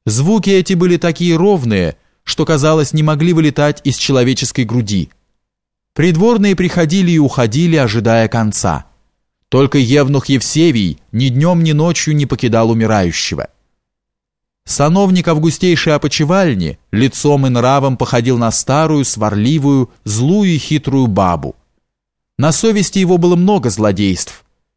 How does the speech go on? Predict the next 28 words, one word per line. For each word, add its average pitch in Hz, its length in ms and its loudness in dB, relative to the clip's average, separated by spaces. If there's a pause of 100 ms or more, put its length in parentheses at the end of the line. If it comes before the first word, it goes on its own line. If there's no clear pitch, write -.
(220)
Все 165 260 -2
запутанные 143 640 0
нити 143 320 0
доносов, 127 720 0
предательств, 123 920 -2 (200)
церковных 156 640 0
расприй 135 560 0
и 131 180 -4
придворных 120 600 0
происков 160 720 0 (300)
сходились 185 580 -2
в 139 80 -6
руках 139 400 -2
его. 87 400 -2 (1400)
Но, 170 160 2
может 202 340 2
быть, 196 200 0
он 196 120 2
один 185 280 0
во 127 120 0
всём 127 280 -2
дворце 117 680 0
любил 127 380 0
своего 113 380 0
повелителя, 135 800 0 (160)
как 113 200 -2
верный 110 460 0
раб. 95 340 -4